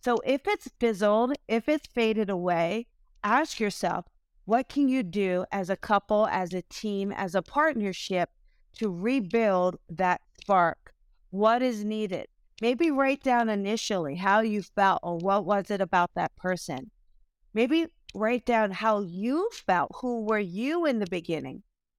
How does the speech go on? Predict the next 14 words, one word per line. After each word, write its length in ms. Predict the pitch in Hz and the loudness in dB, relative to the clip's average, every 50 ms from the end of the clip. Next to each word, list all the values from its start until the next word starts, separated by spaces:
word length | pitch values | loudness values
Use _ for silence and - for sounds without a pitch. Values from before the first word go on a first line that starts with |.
| _ _ _ | _ _ _
Maybe 260 | 190 202 220 220 269 269 | -2 0 0 2 0 0
you've 180 | 240 254 240 | 0 0 -2
been 160 | 196 247 233 | 0 -2 0
giving 340 | 214 247 247 220 240 233 226 | 0 0 0 0 0 0 0
up 100 | 233 214 - _ | 0 -2 -4 _
too 220 | - - 254 240 | -6 -4 -2 -2
much 300 | 226 220 214 220 - - | 0 -2 -2 -2 -2 -4
of 120 | 214 190 170 | -4 -4 -2
yourself 960 | 202 196 190 185 - - - - - 302 311 285 254 214 220 240 220 - - _ _ - | -2 -2 -2 -4 -4 -8 -6 0 2 4 4 6 4 4 2 0 -2 -8 -16 _ _ -8
in 160 | 214 196 196 | -6 -4 -2
the 80 | 190 | -2
relationship 1000 | 180 185 185 185 220 254 320 330 - - 247 214 196 - - - 208 190 190 - - _ _ _ _ _ _ _ _ _ _ _ _ _ _ _ _ _ _ _ - | -2 -2 -2 0 0 -2 -2 -2 -2 -2 -2 -2 -2 -4 -2 0 0 0 0 -2 -8 _ _ _ _ _ _ _ _ _ _ _ _ _ _ _ _ _ _ _ -6
and 220 | 196 214 214 202 | -2 -2 0 0
you, 220 | 196 208 202 180 | 0 -2 -2 -4